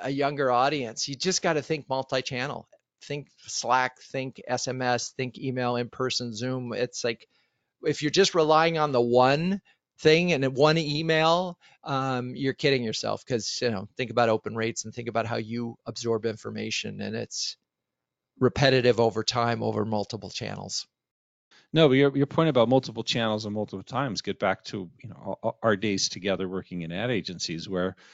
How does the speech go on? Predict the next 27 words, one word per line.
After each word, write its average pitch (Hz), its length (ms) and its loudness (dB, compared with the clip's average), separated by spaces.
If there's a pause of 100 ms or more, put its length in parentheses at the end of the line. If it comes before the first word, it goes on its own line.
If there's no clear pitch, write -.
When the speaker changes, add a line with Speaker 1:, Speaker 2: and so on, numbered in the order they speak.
(200)
Speaker 2:
no 120 280 6
ad 110 220 4
was 98 180 -2
designed 95 760 -2
other 95 220 -4
than, 87 200 -6
like, 90 200 -8
the 92 100 -12
giant 87 360 -6
Super 90 340 0
Bowl 87 220 0
ones 82 280 -2
to 107 100 -4
be 87 160 -4
just - 280 0
seen 92 340 -4
once. 107 560 -2
You 92 160 -8
know, 76 120 -8
there 87 100 -6
Speaker 1:
Yeah. - 40 -6
Speaker 2:
was - 100 -12
the 98 80 -4
recognition 95 720 0
that 85 100 -2
no 90 100 -4
matter 92 320 2